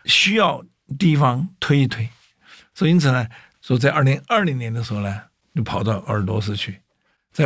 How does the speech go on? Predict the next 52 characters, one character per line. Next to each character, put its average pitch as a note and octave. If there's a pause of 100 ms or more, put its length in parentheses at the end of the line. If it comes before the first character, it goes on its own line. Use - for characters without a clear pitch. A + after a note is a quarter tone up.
(140)
鄂 C#3
尔 F3+
多 C#3+
斯 C#3
呢， C3 (260)
就 C#3+
去 C#3
说 E3
服 D3+
了 C3+
地 C#4+
方 A#2+
政 G2
府， - (480)
把 A#2+
这 F3+
个 D#3+ (380)
小 C3+
朋 C#3
友， B2
对 D#3
吧？ C3+ (300)
说 F3
服 E3+
地 A#3
方 E3
政 C#3
府 B2
在 A#2
他 B2+
的 C3+
人 G#2+
大 D3+
政 F3
协 F#2+
通 C#3+
过 C#3
了 G#2+ (360)
关 F3+
爱 E3+
女 G#2
生 D#3
进 D#3
校 G3+
园 A2+
的 B2
一 A2
个 A2 (180)
民 B2
生 C3+
工 B2
程。 F#2